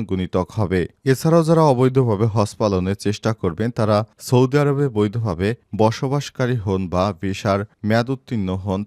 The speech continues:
তাদের বিরুদ্ধে পৃথক শাস্তির বিধান রয়েছে। এসব ব্যক্তিকে নিজ নিজ দেশে ফেরত পাঠানো হবে এবং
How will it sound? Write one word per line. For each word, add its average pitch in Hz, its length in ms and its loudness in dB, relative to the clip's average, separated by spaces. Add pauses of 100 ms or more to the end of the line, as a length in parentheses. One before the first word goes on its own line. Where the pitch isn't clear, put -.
তাদের 98 280 0
বিরুদ্ধে 92 380 -2
পৃথক 101 400 -6 (220)
শাস্তির 117 520 -4
বিধান 92 280 -2 (100)
রয়েছে। 92 320 -2 (140)
এসব 92 320 -2
ব্যক্তিকে 104 500 -4 (240)
নিজ 127 260 0 (100)
নিজ 147 160 -2 (180)
দেশে 98 400 -2
ফেরত 85 360 -2
পাঠানো 90 380 -4
হবে 98 280 -4
এবং 113 220 2